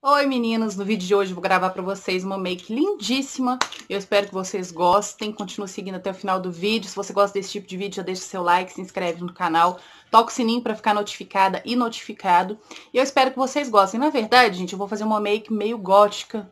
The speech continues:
meio dark, porque eu vou fazer um ensaio fotográfico pro meu Instagram, meio bruxa, tá? Então, se inspirem aí, meninas, nos olhos dessa make que vai ficar perfeita. Um olhão preto maravilhoso, tá? Mas...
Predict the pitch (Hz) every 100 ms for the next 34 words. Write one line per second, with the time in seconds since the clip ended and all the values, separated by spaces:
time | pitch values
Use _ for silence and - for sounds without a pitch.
0 | _ 170 175 156 190 208 202 - - 208
1 | _ _ _ _ _ - 220 233 240 240
2 | 233 220 214 214 196 185 190 202 - -
3 | 202 208 226 - 202 185 180 180 - -
4 | - 202 226 185 214 214 - - 160 -
5 | _ 170 175 208 - _ - 233 269 277
6 | - 294 277 - 294 330 269 247 220 247
7 | 190 175 175 165 240 196 196 190 196 202
8 | 190 196 214 180 175 175 - 190 185 185
9 | 185 233 254 - 202 185 185 185 185 196
10 | 190 190 196 202 202 196 226 226 180 185
11 | 185 196 - _ - 180 240 - - -
12 | - 220 240 277 277 -